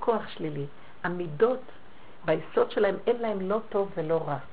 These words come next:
כשהן יוצאות מהגדר של התורה, זה הופך רע. אבל מעצם מהותן הם כוח אלוקי גדול מאוד, שיש שם אש אלוקית גדולה,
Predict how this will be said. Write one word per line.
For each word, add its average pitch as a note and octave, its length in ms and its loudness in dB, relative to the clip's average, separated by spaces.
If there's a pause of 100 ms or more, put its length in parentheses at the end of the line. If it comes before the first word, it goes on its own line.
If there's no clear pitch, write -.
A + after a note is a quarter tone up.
(400)
כשהן E3 360 6
יוצאות A#3 400 10
מהגדר E3+ 520 10
של G#3+ 200 8
התורה, D#4+ 460 12 (120)
זה B3 60 12
הופך - 300 8 (200)
רע. E3+ 260 10 (760)
אבל G#3+ 260 12
מעצם E4 560 12
מהותן D4+ 400 12
הם B3+ 180 10
כוח G4 340 12
אלוקי D4+ 320 12
גדול C4 360 12
מאוד, G3+ 380 12 (640)
שיש A#3+ 320 12
שם C4 120 12 (180)
אש F4+ 180 12
אלוקית B3+ 380 10
גדולה, F#3+ 480 10